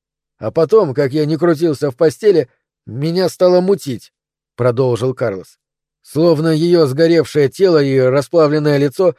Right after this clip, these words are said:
стояли у меня под ресницами. Я не мог закрыть глаза. И не только я не мог уснуть, я всю ночь не давал и Энн покоя. Я знал, что начинаю снова её пугать, Роберт.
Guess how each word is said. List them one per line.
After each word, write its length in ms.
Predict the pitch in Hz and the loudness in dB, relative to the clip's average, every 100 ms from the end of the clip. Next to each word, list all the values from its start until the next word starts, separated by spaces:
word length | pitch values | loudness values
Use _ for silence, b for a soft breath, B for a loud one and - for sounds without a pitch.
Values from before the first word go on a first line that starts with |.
| _ _ | _ _
стояли 480 | - - 156 151 143 | -10 -2 0 2 0
у 60 | |
меня 200 | 143 143 - _ | 0 -4 -6 _
под 160 | 160 147 | 0 2
ресницами. 720 | 160 - 147 120 107 104 - _ _ _ - | 0 -2 -8 -8 -10 -16 -18 _ _ _ -14
Я 260 | 87 180 | -6 -4
не 120 | 226 | -4
мог 240 | 269 277 147 | 0 0 2
закрыть 420 | 160 156 190 147 | 0 2 0 2
глаза. 540 | 160 180 143 139 110 _ _ _ - | 2 2 2 -2 -4 _ _ _ -12
И 100 | 127 | -8
не 120 | 170 | -4
только 300 | 185 214 233 | 0 0 0
я 240 | 190 160 202 | 0 0 0
не 100 | 226 | -2
мог 220 | 160 131 | -2 -4
уснуть, 420 | 123 123 104 _ 139 | -10 -12 -14 _ -2
я 140 | 156 | -2
всю 180 | - 175 | -2 -4
ночь 240 | 190 - | -4 -4
не 140 | 151 160 | -4 0
давал 300 | 156 185 185 | 2 2 0
и 220 | - 185 | 0 2
Энн 200 | 139 123 | 2 0
покоя. 480 | 139 123 123 104 - _ _ _ - | -4 -2 -2 -4 -8 _ _ _ -12
Я 240 | 208 202 135 | -4 -2 -2
знал, 260 | 185 165 | -2 -2
что 180 | - 143 | -2 -4
начинаю 400 | 131 151 170 135 | -4 -4 -2 -2
снова 340 | - 165 151 | -2 -2 2
её 140 | 156 147 | 2 0
пугать, 380 | 160 160 160 123 | -2 0 0 0
Роберт. 420 | 147 113 - | -4 -6 -10